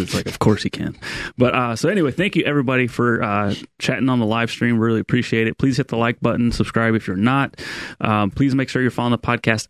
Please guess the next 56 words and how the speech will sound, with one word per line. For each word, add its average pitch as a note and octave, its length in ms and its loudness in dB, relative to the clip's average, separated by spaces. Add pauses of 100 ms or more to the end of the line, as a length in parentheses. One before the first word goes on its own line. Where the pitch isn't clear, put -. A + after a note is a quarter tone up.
at A#2+ 240 2
Mark A#2+ 200 0
Bell's A2+ 220 2
Power A#2 220 0
Project A2+ 400 0
on F#2+ 120 0
Instagram, C3+ 600 0 (100)
at B2+ 260 0
M B2+ 160 4
B A#2+ 140 0
Power A#2 220 -2
Project A2+ 460 -2
on F#2+ 200 -2
Twitter. D3+ 480 0 (380)
Um, G2+ 480 0
we B2+ 120 4
haven't, D3+ 300 0 (420)
we B2+ 80 2
don't D#3+ 140 0
have E3 140 -2
anything D3+ 240 2
scheduled C3 380 -2
for - 120 -4
Clubhouse, C3+ 480 0
but - 180 -4
please C#3 220 2
make C3 160 0
sure B2+ 120 -2
you're A2+ 80 2
following A#2+ 300 0
the G#2 100 2
three B2+ 260 0
of A2+ 80 0
us A2+ 200 -4
there A2 240 2
because G#2 360 -2
we, G#2 300 2
uh, G2 240 0
we G2+ 120 2
have B2+ 120 4
a A#2+ 40 2
lot A#2 140 0
of A2 60 -6
fun A2+ 220 0
there. A2+ 100 2
We A2+ 80 2
had G#2+ 100 -2
Flex - 340 -2
Wheeler, A#2 500 0
Jen G#2+ 260 0
Thompson, A2+ 480 0
all A#2 140 0
kinds A#2+ 420 0
of, G2+ 400 -2
Mike A#2+ 240 0
O'Hearn. B2 600 2